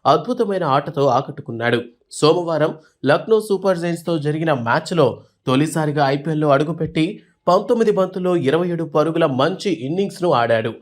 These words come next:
అతని ఇన్నింగ్స్ చిన్నదే అయినా అద్భుతమైన షాట్స్తో అలరించాడు.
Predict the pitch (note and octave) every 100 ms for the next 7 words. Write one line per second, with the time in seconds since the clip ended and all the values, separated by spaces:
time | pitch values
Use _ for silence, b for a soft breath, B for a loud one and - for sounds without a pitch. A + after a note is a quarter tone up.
0 | b b - C3+ F#3+ F3 C#3 G3+ A#3+ -
1 | F#3 G3 G#3+ G3+ F#3 E3 G#2+ - b -
2 | A#2 B2 D3+ D#3 D3+ D3 C#3+ - D3+ F3+
3 | - E3 E3 C#3 D#3+ D#3+ D#3 C3+ A#2+